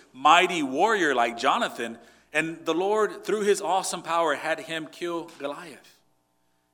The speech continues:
He had him kill the lion and the bear. All of a sudden, when the Lord's Spirit came upon him, he,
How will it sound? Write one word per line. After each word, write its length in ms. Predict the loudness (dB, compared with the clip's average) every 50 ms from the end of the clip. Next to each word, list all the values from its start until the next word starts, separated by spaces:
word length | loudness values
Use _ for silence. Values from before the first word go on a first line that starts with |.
| _ _ _ _ -2
He 120 | 0 2
had 200 | 4 4 2 2
him 160 | 0 -2 -4
kill 240 | -2 0 0 2 2
the 100 | 2 2
lion 460 | 4 4 4 2 2 0 0 0 0
and 180 | -2 -2 -2 -4
the 60 | -2
bear. 500 | -2 -2 -2 -2 -4 -6 -10 -14 -20 -20 _ _ _ _ _ _ _ _ _ _ _ _ _ _ _ _ _ _ _ _ _ _ _ 4
All 160 | 6 6 6
of 60 | 6 4
a 60 | 2
sudden, 280 | 2 0 0 -2 -2 -4
when 120 | -4 -4
the 80 | -2 0
Lord's 340 | 2 4 4 4 2 0 -4
Spirit 460 | -6 -4 2 4 4 6 4 4 0
came 180 | -2 -2 -2
upon 320 | -2 0 0 0 0 0 0
him, 200 | -2 -4 -4 -4
he, 260 | -6 -6 -8 -8